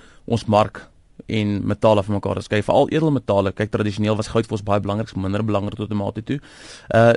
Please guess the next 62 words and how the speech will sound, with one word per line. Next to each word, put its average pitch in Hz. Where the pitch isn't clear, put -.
is 120
net 156
jammer 117
dat 117
platinum 131
nou 117
ook -
eintlik 117
maar 104
gesien 113
word 110
as 98
'n 104
edelmetaal, 110
alhoewel 104
sewentig 117
persent 107
van, 104
van 104
die 101
gebruik 101
van 110
platinum 101
eintlik 113
vir 107
nywerheidsgebruik 98
aangewend 104
word. 101
Maar 123
op 123
die 139
oomblik 170
word 143
hy 139
gesien 143
as 120
'n 123
edelmetaal 123
omdat, 117
eh, -
jy 113
weet, 123
daar 123
so -
groot 143
invloede 143
van, 120
van 117
platinum 131
E 127
T 123
F's -
in 135
die 110
laaste 107
paar 110
jaar 101
was. 101
Ons 101
praat 120
van 113
amper, 117